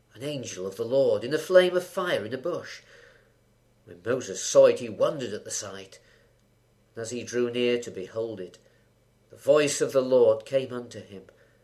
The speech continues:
saying, "I am the God of thy fathers, the God of Abraham, and the God of Isaac,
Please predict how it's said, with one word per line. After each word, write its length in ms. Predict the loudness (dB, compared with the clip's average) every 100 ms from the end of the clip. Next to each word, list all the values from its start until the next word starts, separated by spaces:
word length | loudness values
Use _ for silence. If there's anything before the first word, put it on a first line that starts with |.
| _ _ _ _ _
saying, 520 | 2 4 4 0 -8 -20 _ _ _ _ _ -8
"I 160 | 0
am 320 | 2 4 2 0
the 80 |
God 340 | 8 10 10 8
of 120 | 6
thy 180 | 2 2
fathers, 840 | -4 -4 -4 -12 -16 -18 -20 -20 _ _
the 100 | -4
God 200 | 2 4
of 80 | 4
Abraham, 560 | 2 0 -2 -2 -8 -16 _ -20 _
and 120 | -2
the 80 | 0
God 180 | 4 4
of 100 | 2
Isaac, 600 | -2 -8 -10 -14 _